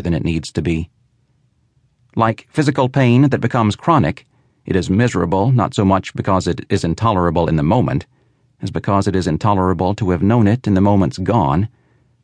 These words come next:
and to look forward only to knowing it in the moments to come. The present tense of mild depression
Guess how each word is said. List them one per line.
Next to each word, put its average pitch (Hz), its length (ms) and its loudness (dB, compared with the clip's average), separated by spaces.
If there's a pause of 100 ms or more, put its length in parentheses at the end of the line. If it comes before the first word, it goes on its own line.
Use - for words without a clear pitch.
(120)
and - 80 -2
to - 80 -4
look 76 180 -4
forward 78 480 0
only 87 340 0
to - 100 -2
knowing 80 320 0
it - 360 -6
in 92 100 0
the 87 60 2
moments 87 380 0
to - 80 -12
come. - 460 -6 (1500)
The - 100 -2
present 143 460 0
tense 131 340 2
of 80 160 0
mild 95 380 2
depression 123 560 0